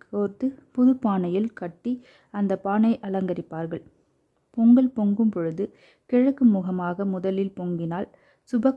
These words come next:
காரியங்கள் நடக்கும் என்று நம்பினார்கள். அதுபோல மேற்கு முகமாக பொங்கினால்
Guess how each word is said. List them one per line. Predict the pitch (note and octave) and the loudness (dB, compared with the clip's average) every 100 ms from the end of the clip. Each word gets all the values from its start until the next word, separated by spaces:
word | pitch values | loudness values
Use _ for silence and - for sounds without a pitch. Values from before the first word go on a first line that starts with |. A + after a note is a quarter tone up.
| A#3 | 0
காரியங்கள் | F#3+ F3+ F3 F#3 F#3+ | -2 0 -2 -2 -2
நடக்கும் | E3+ F3 G3+ F#3 | -4 -6 -4 -6
என்று | E3 G3 G#3 | -4 -2 -2
நம்பினார்கள். | E3+ D#3+ F3 E3 D#3 D#3 - _ _ _ _ _ _ | -2 -4 -6 -6 -6 -8 -14 _ _ _ _ _ _
அதுபோல | G#3+ G#3 G3+ G3+ G3+ F#3+ | -2 0 0 2 4 4
மேற்கு | A#3 B3 A#3+ G3 | 2 4 2 2
முகமாக | F#3+ F3+ E3+ F3 F3 | -2 -6 -6 -8 -8
பொங்கினால் | F3 E3+ F3 F#3+ A3+ | -8 -6 -6 -4 -4